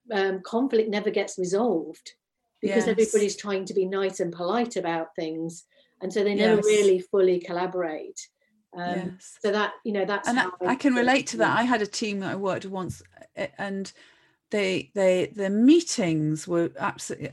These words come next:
Speaker 2: th-, this is before I worked with them, I went and observed some meetings, and they all complained about their, their meetings 'cause they were just repetitive. They repeated the same things every time, but nobody complained about them. They're all incredibly nice and polite to each other,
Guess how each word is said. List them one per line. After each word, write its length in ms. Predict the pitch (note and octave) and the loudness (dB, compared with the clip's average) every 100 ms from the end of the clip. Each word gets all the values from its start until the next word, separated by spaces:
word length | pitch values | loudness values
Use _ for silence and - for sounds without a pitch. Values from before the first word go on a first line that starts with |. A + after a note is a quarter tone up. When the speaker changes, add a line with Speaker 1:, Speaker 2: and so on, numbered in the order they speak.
| F#3+ | -8
Speaker 2:
th-, 160 | D#3 | -6
this 160 | A3 G#3 | -4 -4
is 80 | F#3+ | -6
before 300 | F3+ G#3 F#3 | -6 0 0
I 60 | |
worked 240 | F3 G#3 F#3+ | 4 4 4
with 100 | F3 | 0
them, 80 | |
I 60 | D#3 | -2
went 200 | F3 F3 | -2 -4
and 100 | F3 | -6
observed 360 | F3 F#3 F3+ E3+ | -2 2 2 0
some 160 | E3+ | -4
meetings, 400 | E3+ D#3+ E3 D#3 | -4 -2 -4 -2
and 100 | D#3+ | 0
they 120 | E3 | 2
all 180 | A3 B3 | 4 4
complained 480 | B3 G#3 G3+ G#3+ A3 | 4 0 4 4 4
about 260 | - D#3 - | 2 0 0
their, 220 | D#3 E3+ - - - - | 0 -2 -8 -20 -20 -4
their 120 | A#3+ | 2
meetings 300 | G#3+ G3 G3+ | 2 2 -2
'cause 140 | - G3 | -2 0
they 100 | G#3 | 2
were 120 | G#3+ | 2
just 520 | G#3+ C4 A3 - - | 2 0 0 -4 -6
repetitive. 1000 | G3+ - - C#4 - - - D#3+ G2 - | -6 -6 -6 -6 -8 -6 -4 -2 -4 -6
They 120 | G3 | -4
repeated 540 | G#3 A3+ - D4+ - A3+ | -2 0 2 2 0 -6
the 60 | |
same 480 | G3 - C4+ C4 C4 | -4 0 2 4 4
things 520 | B3+ C4+ B3 G#3 E3+ | 4 2 0 0 -2
every 240 | - G#3 G3+ | -4 -4 -4
time, 280 | A#3 A3 F#3+ - - - - | -4 -4 -6 -12 -20 -20 -4
but 120 | G#3+ | 2
nobody 480 | A#3 B3+ D4+ E4+ D#4+ | 6 6 6 6 4
complained 540 | D#4+ D#4 B3+ G#3 F#3+ | 4 4 4 2 0
about 340 | F3+ E3 D#3 - | 0 0 0 -2
them. 260 | E3+ G#3+ - - | -4 -4 -8 -8
They're 140 | - A3+ | 2 4
all 140 | A#3 | 4
incredibly 680 | A3+ G#3+ - C4 C#4+ C#4 B3+ | 0 -4 0 2 2 2 2
nice 260 | A3+ A3 | 2 2
and 100 | A3+ | -2
polite 560 | G#3 G#3 G3 E3 - - _ _ _ _ | -2 0 0 0 -4 -14 _ _ _ _
to 160 | - | -4
each 180 | F3+ B2+ | -4 -2
other, 340 | E3 E3 E3 | -2 0 -2